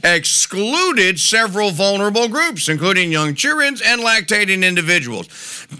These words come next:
Remember, Biden came out, and then Karine Jean-Pierre backed him up, and then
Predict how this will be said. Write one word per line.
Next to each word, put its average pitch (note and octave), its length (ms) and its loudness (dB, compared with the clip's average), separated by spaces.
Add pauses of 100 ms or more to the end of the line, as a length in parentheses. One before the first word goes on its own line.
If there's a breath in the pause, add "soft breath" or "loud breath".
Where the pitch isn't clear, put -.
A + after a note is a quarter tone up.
(160)
Remember, E4+ 560 2 (1300)
Biden E4+ 460 2
came C#4+ 240 2
out, A#3+ 300 0 (680)
and A3 240 2
then G#3+ 1200 2
Karine C4+ 420 2
Jean-Pierre B3+ 680 2
backed A#3+ 340 0
him B3 180 0
up, A#3+ 320 -2 (380 loud breath)
and G3+ 180 4
then G#3+ 380 2